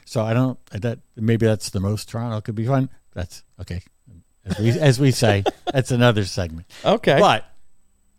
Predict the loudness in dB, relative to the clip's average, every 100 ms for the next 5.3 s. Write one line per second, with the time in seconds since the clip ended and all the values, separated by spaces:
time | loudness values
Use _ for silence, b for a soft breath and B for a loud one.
0 | -8 -2 0 2 2 2 0 2 4 4
1 | 0 -6 -4 -2 -2 2 2 2 -2 -2
2 | -2 0 -4 -2 -2 0 -4 -2 0 2
3 | 4 4 6 6 4 4 4 2 0 -4
4 | -6 -6 -4 -2 -2 -4 -4 -4 -4 -4
5 | -4 -4